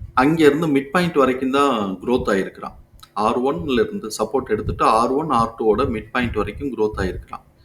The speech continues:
திருப்பி இப்ப ஆர் ஒன்னை நோக்கி கரெக்ஷன் எடுத்துட்டு இருக்கிறான். இந்த டயத்துல நம்ம வந்து ஒரு கவனிக்கக்கூடியது, நார்மலா நம்ம என்ன சொல்லுவோம் அப்படின்னு சொன்னாக்க, இது வந்து சப்சிக்வெண்டா இன்கிரிமெண்டல் ட்ரெண்ட்ல இருக்குங்கிறதுனால,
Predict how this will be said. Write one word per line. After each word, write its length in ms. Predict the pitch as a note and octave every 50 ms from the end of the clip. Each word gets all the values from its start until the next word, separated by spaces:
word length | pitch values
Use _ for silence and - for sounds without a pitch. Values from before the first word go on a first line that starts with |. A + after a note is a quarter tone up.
| _ _ _ - - -
திருப்பி 260 | - D#3+ E3 E3 F3 E3
இப்ப 340 | D#3+ E3 - E3+ F#3+ F#3+
ஆர் 260 | - B2+ A#2+ C3 C#3 C#3
ஒன்னை 200 | C3+ C3+ B2 A2
நோக்கி 460 | A2 G#2+ G#2+ A2 - E3+ F#3+ F3 - - - - - -
கரெக்ஷன் 300 | A#2 A#2 - - - A#2+
எடுத்துட்டு 340 | G#2 - - - G#2+ -
இருக்கிறான். 400 | F#2+ E2+ - - E2+ D2+ - - - - - - - - - - - - - - _ _ -
இந்த 260 | - D3+ E3+ F3+ F3 E3 D3+ D3 D3 C#3 C3+ C3+ C3+ B2 A2 - - - -
டயத்துல 380 | C#3+ D#3+ F3 E3+ - F#3+ F3
நம்ம 220 | D#3+ C#3+ C3+ B2+ A#2+
வந்து 200 | A2+ A#2+ C#3+ D#3
ஒரு 520 | D3+ C#3+ B2+ A#2+ A2+ G#2 G2+ F#2+ - - - - -
கவனிக்கக்கூடியது, 760 | - B2 C3 D3 D3+ C#3+ C#3+ C3+ - A#2+ G#2+ G2 G2 F#2 G#2 G#2+ - - -
நார்மலா 480 | B2+ C#3+ D3+ F3 F#3 F#3+ F#3 F#3+ F#3+ F#3
நம்ம 180 | F3+ D#3+ C#3+ C3+
என்ன 160 | B2+ C#3 D#3
சொல்லுவோம் 520 | D#3 - C#3+ B2+ B2+ B2+ B2 A#2+ A#2 A2
அப்படின்னு 340 | - - A#2+ A#2 A#2 - A2+
சொன்னாக்க, 380 | G#2+ G2+ F#2+ F#2+ - C#3+ D3 C#3+
இது 200 | B2+ A#2 A#2+ A#2
வந்து 200 | A2 A2 B2 C#3+
சப்சிக்வெண்டா 800 | C#3+ - B2 G#2+ - - C3 - C3 A#2+ A#2+ B2 C#3 C#3+ F3 - - - - - _ _ _ -
இன்கிரிமெண்டல் 640 | - B2+ C3+ C#3 D3+ D3+ C#3+ C3+ B2 B2+ A#2+ A2+ -
ட்ரெண்ட்ல 340 | - A#2 A#2+ C3+ C3 B2+ B2 A2+ G#2+
இருக்குங்கிறதுனால, 1080 | A#2 A#2 - - - C#3+ C3+ C3 B2 A#2 A#2 G#2+ G#2+ G#2+ G#2 G2+ G2 G2+ B2+ E3+ F#3